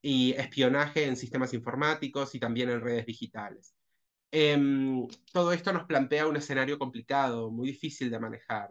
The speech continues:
De ahí la importancia de entender estas dinámicas de las guerras híbridas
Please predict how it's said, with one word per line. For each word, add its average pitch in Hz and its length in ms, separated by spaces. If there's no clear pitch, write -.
De 113 120
ahí 127 160
la 135 100
importancia 127 640
de 123 80
entender 117 460
estas 120 240
dinámicas 117 440
de 113 80
las 107 100
guerras 113 340
híbridas 139 540